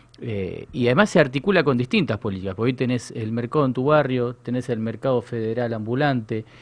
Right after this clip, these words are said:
ahora lanzamos una nueva, mirá, hoy, hace un ratito estuve en, en Merlo y en Ituzaingó, eh, con Emilio, con el compañero Pérsico, y lanzamos almacenes, estamos empezando a armar almacenes populares,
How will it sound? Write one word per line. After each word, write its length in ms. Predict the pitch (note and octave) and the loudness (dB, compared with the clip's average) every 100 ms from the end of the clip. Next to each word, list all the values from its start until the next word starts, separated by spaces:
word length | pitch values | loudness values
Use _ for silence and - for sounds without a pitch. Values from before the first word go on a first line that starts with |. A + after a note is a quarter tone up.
| - - - | -20 -12 2
ahora 200 | C#3 D#3+ | 6 8
lanzamos 600 | C3+ C3 D#3 D3+ C3+ D3 | 6 4 2 0 0 2
una 180 | C3+ C3+ | 4 4
nueva, 420 | F3+ F#3 C#3 A#2+ | 6 8 8 4
mirá, 200 | A#2+ A#2 | -2 -2
hoy, 260 | B2 B2 A#2 | -2 -2 -2
hace 200 | A#2 B2 | -4 -2
un 80 | |
ratito 300 | A#2+ C3 C3+ | 0 0 0
estuve 300 | B2 C3 A#2+ | 0 4 4
en, 520 | A#2 A2 G#2+ A2 G#2+ G2 - - - | 4 0 -4 -6 -8 -10 -18 -20 -8
en 340 | A#2 A2 A2 | -4 -2 0
Merlo 380 | B2+ D#3 D#3 C3+ | 4 6 6 4
y 140 | A#2+ A2+ | 4 2
en 80 | |
Ituzaingó, 720 | A2+ A#2+ - A#2 B2 C#3+ F#3 - - - - - - - | -2 -4 -2 0 4 4 4 0 -20 -20 -20 -20 -20 -14
eh, 300 | - A2 F#2+ | -6 -2 -2
con 160 | - G#2+ | 0 2
Emilio, 440 | B2 E3 D#3 D3+ | 4 4 4 2
con 80 | A#2 | 0
el 40 | G#2+ | -2
compañero 420 | G#2+ A#2 B2+ B2 | -4 -2 0 2
Pérsico, 500 | E3+ D#3 E3 D#3 E3+ - - - - - | 2 2 -2 -2 -4 -12 -20 -20 -20 -20
y 640 | - B2 A2 G#2+ G#2+ G#2 F2 | -6 -2 0 0 0 -2 -4
lanzamos 560 | A#2+ A#2 A#2 F#3 E3 - | -2 -2 2 2 2 2
almacenes, 720 | B2+ A#2+ - F#3 C3 B2 - - | 0 0 2 4 4 -2 -8 -14
estamos 300 | A#2 D#3 D3 | -6 -2 0
empezando 420 | B2 B2+ D3 C3+ | -2 -2 0 2
a 20 | |
armar 280 | C3 D3+ E3+ - | 2 2 -2 -4
almacenes 680 | C3+ A2+ A2+ A#2 G3+ D#3+ A2+ | -6 -4 -6 -2 0 0 -2
populares, 720 | A2+ G2+ G#2+ G#2 G2+ G#2 | -4 -2 -2 -2 -4 -8